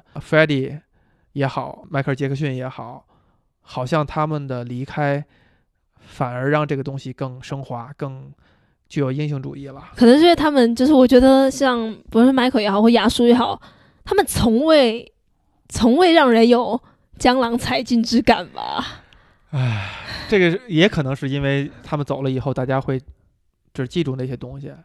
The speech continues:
Speaker 2: 嗯，
Speaker 1: 我觉得也有可能啊，
Speaker 2: 是。
Speaker 1: 因为也众说纷纭。比如说，呃，Freddie，其实也有人说他就是皇后乐队短暂的就是分家以后，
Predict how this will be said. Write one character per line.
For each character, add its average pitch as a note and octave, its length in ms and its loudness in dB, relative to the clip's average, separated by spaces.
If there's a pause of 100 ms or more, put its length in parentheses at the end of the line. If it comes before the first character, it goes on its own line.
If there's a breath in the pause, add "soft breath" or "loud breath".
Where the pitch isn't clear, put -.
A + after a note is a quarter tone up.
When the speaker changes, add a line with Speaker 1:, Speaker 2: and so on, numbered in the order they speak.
(160)
Speaker 2:
嗯， G#3 400 -2
Speaker 1:
我 D3+ 80 2
觉 C#3 60 2
得 F3 60 4
也 F#3+ 100 4
有 G3+ 120 2
可 - 140 -8
能 C3+ 100 -8
啊， C3+ 80 -2
Speaker 2:
是。 C#3+ 80 -2
Speaker 1:
因 F3+ 80 -2
为 G#3 120 0 (280 loud breath)
也 C#3 180 0
众 F#3+ 160 -2
说 F3 120 0
纷 F3+ 160 -2
纭。 C#3 160 -2
比 C3 120 -4
如 D3 160 0
说， F#3 280 0 (360 soft breath)
呃， C3+ 420 0
Freddie， E3 560 2
其 - 200 -6
实 F3 100 0
也 D#3 120 2
有 D#3 120 0
人 C#3 260 -8
说 D3+ 160 -4
他 C#3+ 240 -2 (100)
就 C#3+ 120 -8
是 C3+ 100 -8
皇 C#3 220 -4
后 E3 120 -2
乐 D#3 80 0
队 D3 140 0
短 C3 180 -6
暂 C#3+ 180 -4
的 C#3 160 -8
就 - 180 -12
是 - 220 -18
分 E3+ 220 -6
家 E3+ 220 4
以 C#3+ 120 -4
后， - 360 -4